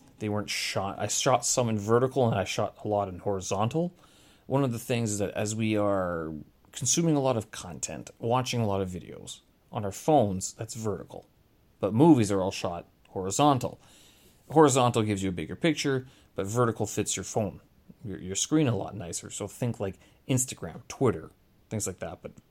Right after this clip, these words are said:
YouTube, you'd be going, or Bilibili, or these ones, um, where you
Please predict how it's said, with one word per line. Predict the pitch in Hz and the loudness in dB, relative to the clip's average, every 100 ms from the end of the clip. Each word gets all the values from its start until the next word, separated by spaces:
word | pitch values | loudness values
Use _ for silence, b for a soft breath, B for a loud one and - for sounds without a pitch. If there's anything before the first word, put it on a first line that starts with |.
| - | -8
YouTube, | 120 160 190 - 98 87 | 2 4 4 0 -4 -4
you'd | 101 92 | -6 -6
be | 98 | -6
going, | 95 104 92 | -4 -4 -4
or | 95 | -8
Bilibili, | 87 101 101 95 98 107 | -4 -4 -2 -2 0 0
or | 95 | 0
these | 95 95 | -4 -6
ones, | 98 95 92 B B B B - | -6 -6 -8 B B B B -12
um, | 101 87 85 85 82 - | -8 -8 -8 -10 -12 -8
where | 98 | -6
you | 92 | -6